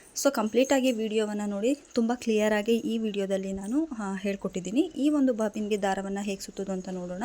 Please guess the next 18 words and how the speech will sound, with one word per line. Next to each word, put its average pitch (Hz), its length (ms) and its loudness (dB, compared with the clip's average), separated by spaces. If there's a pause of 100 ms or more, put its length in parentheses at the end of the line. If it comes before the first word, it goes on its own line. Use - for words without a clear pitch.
(540)
ಫಸ್ಟು - 480 0
ನೀವು 294 300 6
ಮೇನ್ 233 260 2
ಆಗಿ, 220 320 0
ಆ, 190 400 -4 (440)
ಯಾವಾಗ್ಲೂ 208 380 0
ಕೂಡ 220 280 0
ಗೋಲ್ಡ್ 208 360 0
ಕಲರ್ 214 340 0 (520)
ಕಾಟನ್ 226 380 4
ದಾರವನ್ನ 202 440 -2
ತಗೊಳ್ಳೋದು 185 500 -2
ಒಳ್ಳೇದು. 180 760 0 (580)
ಏನಕ್ಕೆ 262 320 4
ಅಂತಂದ್ರೆ 233 380 2
ಎಲ್ಲ 190 260 2
ಬ್ಲೌಸಿಗೂ 208 480 0
ಕೂಡ 202 220 -4